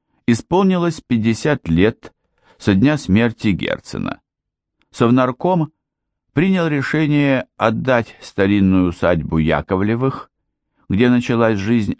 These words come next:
автора «Былого и дум», в распоряжение писателей. Герцен появился на свет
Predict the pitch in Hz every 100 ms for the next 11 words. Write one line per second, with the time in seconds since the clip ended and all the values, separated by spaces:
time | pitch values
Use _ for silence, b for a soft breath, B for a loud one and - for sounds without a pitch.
0 | - 92 90 - 92 85 85 90 87 82
1 | 76 76 95 160 170 _ _ _ _ _
2 | - 123 - 110 101 90 160 175 160 147
3 | 151 127 53 50 - 50 - _ _ _
4 | _ _ _ _ 95 117 123 - 120 104
5 | 107 98 104 92 90 90 82 - 104 101